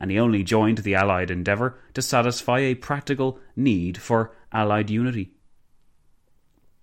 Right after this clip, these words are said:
So, does the idea of Allied unity help explain Wilson's actions and his decision to send soldiers into Russia?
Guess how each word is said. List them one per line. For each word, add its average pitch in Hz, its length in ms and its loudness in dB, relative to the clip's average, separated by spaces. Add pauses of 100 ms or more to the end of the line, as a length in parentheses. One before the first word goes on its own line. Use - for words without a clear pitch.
(1400)
So, 104 400 0
does 95 340 -2
the 87 200 -8 (140)
idea 98 440 0
of 95 220 -2
Allied 92 320 -2
unity 110 380 0
help 101 260 -4
explain 104 460 -2
Wilson's 101 340 -2
actions 117 560 -2
and 95 140 -6
his 87 320 -6
decision 107 460 0
to 85 180 -4 (160)
send 98 320 -2
soldiers 101 520 0
into 101 300 -2
Russia? 104 340 -2